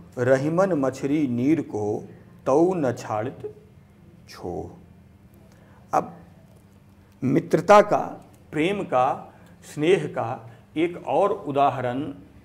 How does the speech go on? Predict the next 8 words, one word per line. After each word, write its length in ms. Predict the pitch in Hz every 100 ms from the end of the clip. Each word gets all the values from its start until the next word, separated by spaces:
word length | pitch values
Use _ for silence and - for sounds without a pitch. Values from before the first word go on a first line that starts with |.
| - - - - - - -
एक 200 | 147 147
और 300 | - 147 180
उदाहरण, 720 | - 143 139 127 120 123 135
अ, 160 | 196 - - - - - - - - 131 127 123 120 117 113 - - - -
रहीम 460 | 120 120 139 143 123
दे 140 | 123
रहे 220 | 117 104
हैं। 320 | 90 90 95